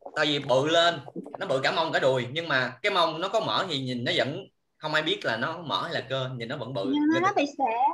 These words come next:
Speaker 2: cái
Speaker 1: Ừ,
Speaker 2: mông
Speaker 1: nó bị
Speaker 2: nó
Speaker 1: xệ
Speaker 2: mỡ
Speaker 1: nhưng mà
Speaker 2: nó
Speaker 1: không
Speaker 2: bị
Speaker 1: có đáng
Speaker 2: xệ.
Speaker 1: kể. Nhưng mà cái đùi khi mà bự lên mình sẽ thấy nó rằn này kia lên liền, mình sẽ thấy nó xệ, nó xấu.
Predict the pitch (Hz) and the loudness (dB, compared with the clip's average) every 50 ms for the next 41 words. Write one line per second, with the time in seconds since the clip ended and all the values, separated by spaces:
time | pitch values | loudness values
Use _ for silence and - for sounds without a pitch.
0 | 349 - - - - 679 - - 135 143 151 147 147 151 156 165 165 - 147 135 | -2 -6 -12 -8 -6 -6 -2 0 2 2 4 4 4 2 2 2 2 4 4 4
1 | 135 170 170 165 147 139 143 196 180 175 190 - 165 175 185 196 190 190 120 110 | 4 4 4 2 2 2 0 0 0 2 2 0 2 0 0 -2 0 0 2 2
2 | 113 127 180 202 - - _ _ _ _ _ _ _ _ _ _ _ _ _ - | 2 2 0 -2 -6 -14 _ _ _ _ _ _ _ _ _ _ _ _ _ -8
3 | 151 165 160 147 - - 151 147 143 143 175 165 147 139 120 143 156 165 165 156 | -6 -4 0 0 2 4 4 4 4 4 2 2 2 2 4 4 4 4 4 2
4 | 139 139 131 - 165 185 196 202 214 156 139 123 117 117 120 123 120 123 151 151 | 0 -4 -4 -6 -6 -4 -2 0 2 4 4 4 4 2 -2 -4 -2 0 2 2
5 | 151 151 151 147 147 147 147 139 127 120 110 107 - _ - 113 113 - 156 165 | 2 4 4 6 6 6 6 4 2 0 -2 -4 -10 _ -16 -14 -10 -4 -2 -2
6 | 170 180 185 190 185 - - 104 104 107 113 123 123 127 143 147 165 202 - - | 0 0 -2 -2 -4 -4 -2 -2 0 0 0 0 2 2 2 2 2 0 -2 -8